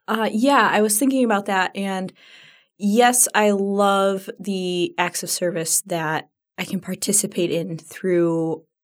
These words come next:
church programs or volunteer programs where,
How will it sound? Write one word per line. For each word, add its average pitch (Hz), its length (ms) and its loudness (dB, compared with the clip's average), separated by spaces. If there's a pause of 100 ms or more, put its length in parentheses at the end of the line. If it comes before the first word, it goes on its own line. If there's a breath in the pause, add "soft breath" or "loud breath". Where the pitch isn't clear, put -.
(140)
church 240 300 0
programs 185 580 -2
or 170 140 -2
volunteer 175 540 -2
programs 170 640 -4
where, 165 340 -4